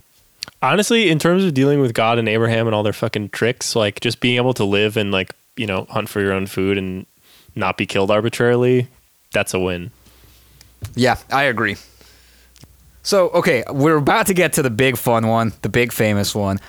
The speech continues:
Speaker 2: I
Speaker 1: Big
Speaker 2: just had
Speaker 1: fun.
Speaker 2: one, one tiny note I realized. There's this one paragraph, and I don't know what it's supposed to illustrate,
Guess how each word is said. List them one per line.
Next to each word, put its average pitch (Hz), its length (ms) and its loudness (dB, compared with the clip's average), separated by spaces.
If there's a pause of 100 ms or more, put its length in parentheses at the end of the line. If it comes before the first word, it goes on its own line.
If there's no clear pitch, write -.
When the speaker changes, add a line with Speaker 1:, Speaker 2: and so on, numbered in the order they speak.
Speaker 2:
I 131 140 0
Speaker 1:
Big - 80 2
Speaker 2:
just 175 140 0
had 175 100 2
Speaker 1:
fun. 202 200 4
Speaker 2:
one, 156 340 2 (220)
one 165 340 2
tiny 202 380 0
note 143 280 2
I 113 80 2
realized. 110 560 0
There's 135 160 -2
this 151 160 -4
one 180 300 -2
paragraph, 110 840 0 (440)
and 113 140 0
I 120 60 2
don't 185 240 2
know 185 100 2
what 170 120 4
it's 143 140 0
supposed 143 380 -2
to - 160 -2
illustrate, 95 600 -2